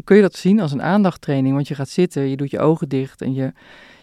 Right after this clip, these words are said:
je richt je aandacht op je ademhaling. En steeds als je merkt dat je gedachten afdwalen, wat ze nou eenmaal doen, op het moment dat je dat merkt, haal je je aandacht weer terug. Dus het, ja, net als in de sportschool, je haalt steeds opnieuw je aandacht terug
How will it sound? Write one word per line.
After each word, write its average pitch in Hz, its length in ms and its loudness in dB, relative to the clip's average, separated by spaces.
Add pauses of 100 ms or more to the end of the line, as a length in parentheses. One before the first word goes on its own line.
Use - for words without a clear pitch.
je 139 160 -6
richt 135 260 -4
je 131 80 -6
aandacht 143 400 -2
op 131 120 -6
je - 100 -4
ademhaling. 135 840 -2
En 139 100 -6
steeds 143 340 -2
als 139 140 -8
je 151 80 -4
merkt 139 320 -2
dat 135 120 -6
je 151 60 -10
gedachten 143 420 -4
afdwalen, 135 680 -6
wat 139 160 -12
ze - 80 -10
nou 127 120 -2
eenmaal 131 220 -4
doen, 156 380 -4 (920)
op - 80 -18 (120)
het 139 100 -6
moment 147 320 4
dat 143 80 0
je 147 60 -2
dat 139 100 0
merkt, 165 520 2 (220)
haal 147 280 0
je 139 100 2
je 143 240 -2
aandacht 156 380 -4
weer 165 120 -4
terug. 170 400 0
Dus 143 180 -8
het, 151 120 -8 (320)
ja, 147 180 -2
net 151 220 -2
als 151 80 -4
in 156 100 0
de 143 60 -2
sportschool, 151 580 0
je 180 100 -2
haalt 151 240 -2
steeds 175 320 0
opnieuw 160 360 0
je 180 160 -2
aandacht 175 340 -2
terug 135 440 -4